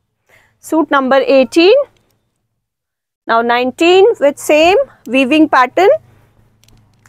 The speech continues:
and this is in peachish tone, हल्का सा pinkish, uh, peach, जो dusky pink color होता है वही है ये। Colors are all same which are appearing in the vid-, uh, camera।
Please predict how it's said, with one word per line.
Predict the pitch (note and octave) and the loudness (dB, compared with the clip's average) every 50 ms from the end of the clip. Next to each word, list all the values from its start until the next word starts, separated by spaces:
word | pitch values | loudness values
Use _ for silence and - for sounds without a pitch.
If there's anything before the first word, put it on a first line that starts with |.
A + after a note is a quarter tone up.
| _ - | _ -6
and | G#3+ G3+ G3 G#3+ A3 G#3 | -4 -4 -4 -4 -2 -2
this | C#4 D#4+ - | -2 -2 -2
is | E4+ D#4+ D#4 | -2 0 0
in | E4+ E4+ E4+ F4+ F#4+ - - - - - - - - - | 2 2 2 0 0 -4 -10 -20 -20 -20 -20 -20 -10 -4
peachish | - F#4+ F#4+ - - F#4+ G4+ - - - | -2 -2 0 0 -2 -2 -2 -4 -4 -4
tone, | C#4 A3 - - G#3+ | -4 -4 -4 -8 -12
हल्का | A3 - - A#3+ - - | -12 -12 -12 -8 -6 -6
सा | - - D#4+ - _ _ _ _ _ _ _ _ _ - | -4 -4 -6 -6 _ _ _ _ _ _ _ _ _ -6
pinkish, | D#4+ D#4+ E4 E4 - - F4+ G4+ - - - - - - - | -4 -2 -2 -4 -4 -4 -6 -6 -6 -8 -14 -16 -16 -14 -10
uh, | - - - A#3+ A#3+ B3 A#3+ A#3 - - | -6 -4 -2 0 0 -2 -2 -4 -8 -8
peach, | C#4 C#4 D4 D4+ D4+ D4+ _ - - - - - | -6 -4 -4 -4 -4 -6 _ -14 -14 -14 -8 -6
जो | - B3+ A3 | -6 -4 -2
dusky | G3+ A#3+ B3 - - - - E4 D#4+ | -2 -4 -4 -4 -8 -4 -2 -2 -2
pink | - - C#4 C#4 C4+ C4 | -2 -2 -2 0 0 0
color | - C4 A3+ A3+ B3 B3+ | -2 -2 0 0 0 0
होता | D4 C4+ A3 A3 - A#3 B3+ | 0 0 -2 -2 -2 -2 -2
है | B3 | -2
वही | A#3 B3+ A3 B3 B3+ C4 C#4+ | -2 -2 -2 -2 -2 -2 0
है | B3+ A#3 A3 | 0 0 0
ये। | A3 C4+ A4+ - _ _ - - - - - - - - - _ | -2 -4 -6 -8 _ _ -20 -20 -20 -20 -20 -20 -20 -20 -20 _
Colors | - - B3 B3+ C4 C4 B3+ B3+ | -6 -4 0 2 2 2 2 2
are | B3+ B3 B3+ B3 - | 2 2 2 2 0
all | - B3 C4 C#4 D4+ | 0 2 2 0 0
same | D#4 - - D4 C4+ C4+ C#4 D4 C#4+ | -4 -4 -2 0 0 0 0 -2 -2
which | C4 C4+ C4 - B3 | -4 -8 -8 -10 -8
are | - A#3 A#3 A#3 A#3 - | -4 -2 -2 -2 -2 -4
appearing | - A#3+ - - A3+ A#3 A#3+ A#3 C4 C#4+ D4 - | -6 -8 -6 -4 -2 0 0 0 0 -2 -4 -4
in | - B3+ A#3+ A#3+ | -6 -6 -6 -4
the | A3 A#3 | -6 -6
vid-, | A3+ G#3+ G#3+ A#3 A3 - _ - | -6 -6 -8 -8 -10 -10 _ -4
uh, | - A3+ G#3+ G#3+ G#3+ G#3+ _ - | -2 0 0 0 0 -2 _ -4
camera। | C4 B3 B3 B3+ C#4 C#4+ D4+ F4+ | -4 -2 0 0 0 0 0 0